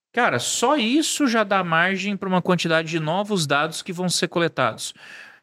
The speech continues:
É um aplicati-, é, é, é um aparelho disruptivo, que tem uma natureza diferente do celular, do tablet, do relógio.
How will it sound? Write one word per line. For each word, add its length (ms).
É 80
um 80
aplicati-, 480
é, 340
é, 100
é 80
um 160
aparelho 500
disruptivo, 760
que 80
tem 140
uma 100
natureza 460
diferente 540
do 80
celular, 580
do 100
tablet, 560
do 80
relógio. 680